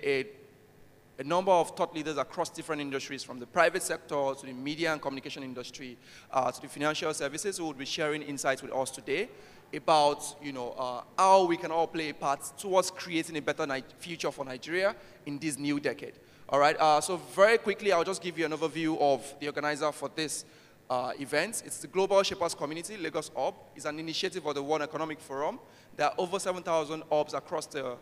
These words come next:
across the world that are focused on driving change in the community through dialogue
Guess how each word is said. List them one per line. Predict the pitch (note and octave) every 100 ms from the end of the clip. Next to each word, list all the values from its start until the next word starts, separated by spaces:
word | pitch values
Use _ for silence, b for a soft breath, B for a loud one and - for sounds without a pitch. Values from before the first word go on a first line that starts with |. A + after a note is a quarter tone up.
| -
across | - F#3+ F3
the | D3+
world | D#3+ E3 C#3
that | C#3
are | C#3+
focused | - - A3+ A#3+ A3+ G#3+
on | D#3+
driving | C#3 E3 D#3+ E3 D#3+ E3 B B
change | - G#3 E3 D#3 - -
in | D3
the | C#3+
community | C#3+ D3 E3 D#3+ F3 D#3
through | - A3+
dialogue | G3+ E3 D#3 D#3 D3